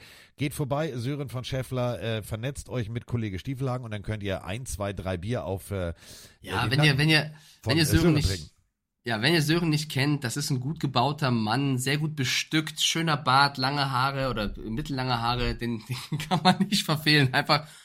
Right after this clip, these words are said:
Speaker 1: Oder
Speaker 2: „Bist du
Speaker 1: ihr
Speaker 2: Sören? Krieg ich Freibier?“
Speaker 1: Oder ihr fragt einfach an der Schäffler Hospitality, „Wo Chef?“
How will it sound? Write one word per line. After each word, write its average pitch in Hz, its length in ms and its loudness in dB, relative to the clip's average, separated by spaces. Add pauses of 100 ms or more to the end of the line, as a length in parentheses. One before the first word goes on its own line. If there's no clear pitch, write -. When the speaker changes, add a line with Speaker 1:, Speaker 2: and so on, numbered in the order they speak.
Speaker 1:
Oder 214 140 10
Speaker 2:
„Bist 247 100 10
du 262 60 8
Speaker 1:
ihr 190 60 10
Speaker 2:
Sören? 277 440 8 (140)
Krieg 240 160 6
ich 262 160 6
Freibier?“ 277 560 2 (280)
Speaker 1:
Oder 190 180 2
ihr 180 160 2
fragt 147 320 0
einfach 135 360 0
an 123 100 -4
der 120 100 0
Schäffler 123 320 -2
Hospitality, 113 540 0
„Wo 160 140 6
Chef?“ - 360 0